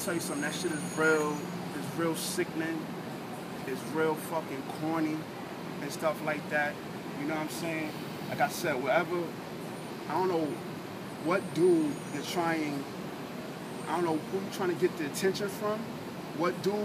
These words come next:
but let me tell you something. That nigga gonna look at you and say, "Yo,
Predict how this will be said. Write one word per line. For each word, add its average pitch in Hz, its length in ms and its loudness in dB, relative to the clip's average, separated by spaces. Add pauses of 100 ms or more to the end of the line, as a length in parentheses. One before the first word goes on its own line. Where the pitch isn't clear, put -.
(140)
but 151 120 -2
let 151 80 0
me 165 60 0
tell 185 140 -2
you 160 80 2
something. 135 320 -2
That 156 140 0
nigga 180 220 6
gonna 165 160 2
look 175 200 2
at 175 200 2
you 160 100 2
and 151 80 0
say, 143 200 0
"Yo, 135 260 2